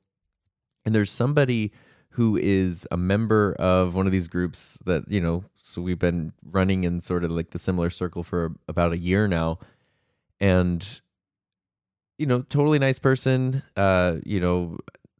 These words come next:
probably a couple more, a couple years older than me, closer to forty, and, you know, had a channel that just wasn't really, just kinda average, not really m-, a lot of growth, not really a lot of direction, just not really kinda figuring it out. And then suddenly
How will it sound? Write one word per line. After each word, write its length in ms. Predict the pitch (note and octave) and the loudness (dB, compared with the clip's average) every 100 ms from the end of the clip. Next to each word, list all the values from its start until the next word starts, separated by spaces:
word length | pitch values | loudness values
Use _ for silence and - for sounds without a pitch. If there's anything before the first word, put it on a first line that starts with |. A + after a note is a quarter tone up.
| _ _ | _ _
probably 240 | C3 C#3 A#2+ | -4 0 0
a 20 | |
couple 220 | A2+ A2 | 0 0
more, 220 | G#2+ G2+ | 0 -2
a 100 | - | -2
couple 200 | - A#2 | -2 2
years 200 | A2 G2 | 2 4
older 180 | G2+ G2 | 4 4
than 80 | F#2 | 2
me, 180 | F#2+ F#2+ | 0 -2
closer 320 | G2+ F#2 F2 | -2 -2 -4
to 60 | |
forty, 560 | E2+ - F#2 F#2 F#2 F#2 _ _ _ _ - | -6 0 2 2 0 -6 _ _ _ _ -4
and, 320 | G#2 G2 B2 | -2 0 0
you 140 | F3+ | 4
know, 60 | E3+ | 6
had 120 | D3+ | 6
a 40 | D3+ | 2
channel 420 | - G#2+ G#2+ G#2+ | 0 0 2 4
that 100 | G2+ | 2
just 220 | - - - | 0 -6 -10
wasn't 380 | - D#3+ C3 G#2+ | -4 0 0 2
really, 440 | G2 G2 G2 F#2 | 4 6 4 2
just 280 | F2+ A2 A#2 | -2 -8 -4
kinda 200 | A#2 G2+ | -2 0
average, 760 | E2+ E2+ E2 F2 E2 - - - | 0 0 2 0 -2 -10 -20 -14
not 260 | F2+ F#2+ C2+ | -4 0 2
really 220 | F2+ F2 | 2 2
m-, 240 | F2 E2 - - | 0 -4 -6 -6
a 40 | |
lot 180 | F2 - | -4 -4
of 80 | F#2 | -2
growth, 360 | D#3+ D#3 C#3+ | 0 2 0
not 160 | G#2+ F#2+ | 0 2
really 200 | F#2 F2 | 4 4
a 60 | F2 | 4
lot 180 | F2 | 2
of 80 | E2+ | 0
direction, 840 | F#2 G2+ B2+ - - A#2+ A#2 A#2 A2 | -2 0 0 0 0 0 0 -2 -4
just 340 | G2 - - _ _ _ - | -6 -8 -16 _ _ _ -12
not 160 | B2+ E2+ | -8 0
really 360 | A2 G2+ F2+ - - | 2 2 0 -6 -10
kinda 240 | G2 F#2+ | -4 -4
figuring 440 | - F2 E2+ F2 | -2 -2 0 0
it 80 | E2+ | 0
out. 240 | F2+ F2 - | 2 0 -2
And 120 | F2 | -4
then 120 | F2 | -4
suddenly 560 | E2+ A#2 B2+ A2+ F2+ F2 | -6 -6 -2 0 0 0